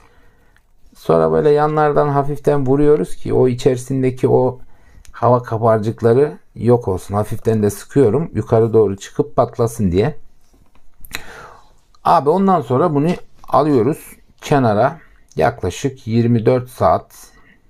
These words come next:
civarında yani bekletiyoruz. Bazen belki de on iki saatte de çıkıyor, on üç saatte de çıkıyor ama biz bunu yirmi dört saat sonra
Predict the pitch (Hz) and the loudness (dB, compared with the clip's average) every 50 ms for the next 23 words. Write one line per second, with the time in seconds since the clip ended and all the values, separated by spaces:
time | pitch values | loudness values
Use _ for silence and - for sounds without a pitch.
0 | _ _ _ _ _ _ - - 110 98 107 95 92 90 87 87 95 110 120 135 | _ _ _ _ _ _ -10 -6 -2 0 2 2 2 2 0 -2 0 0 0 0
1 | 160 - - - - - _ _ _ _ _ _ _ _ - - - _ _ _ | -2 -6 -16 -20 -20 -20 _ _ _ _ _ _ _ _ -20 -20 -20 _ _ _
2 | _ _ _ - - 85 82 80 90 113 110 104 - 101 95 - - 110 95 85 | _ _ _ -6 -4 -4 -4 -2 0 0 0 0 0 -4 -4 -2 0 -2 0 0
3 | 82 80 - - - 113 107 101 95 90 92 101 104 101 - - _ _ _ - | -2 -6 -10 -8 -2 0 2 2 2 0 -2 -2 -4 -4 -6 -14 _ _ _ -20
4 | - - 87 - - - - - - - 107 101 92 - - 95 98 92 98 101 | -16 -16 -14 -14 -16 -18 -20 -14 -6 -2 -2 -2 -2 -2 -4 -4 -2 0 2 2
5 | 101 98 - - - - 98 95 92 - - 101 92 87 90 - - - - - | 0 0 -2 -6 -4 -2 0 0 0 -2 -4 -6 -4 -4 -4 -6 -6 -8 -10 -10
6 | - 82 80 67 58 52 - - - - - - - 80 85 95 98 98 95 - | -8 -8 -6 -6 -8 -10 -12 -14 -20 -20 -20 -16 -12 -8 -4 -2 -2 -4 -4 -2
7 | - 95 87 87 - - 101 82 87 87 - - - - - - 80 78 113 139 | -2 0 0 0 -2 -4 -6 -4 -4 -6 -6 -8 -18 -16 -12 -8 -6 -2 -2 0
8 | 120 98 - - - - - - - - - - - - - - - - _ _ | 0 0 -2 -2 -6 -14 -20 -20 -20 -20 -20 -20 -20 -20 -20 -20 -20 -20 _ _
9 | _ _ _ - - - 127 98 87 95 95 95 104 123 127 120 110 101 95 87 | _ _ _ -8 -2 -2 -2 0 0 -2 -2 0 0 2 2 2 2 2 0 -2
10 | 82 - - - 117 104 95 92 - - - - - 131 107 98 87 87 92 110 | -2 -4 -2 0 2 2 2 2 -2 -6 -12 -4 -2 0 0 0 0 -2 -2 -4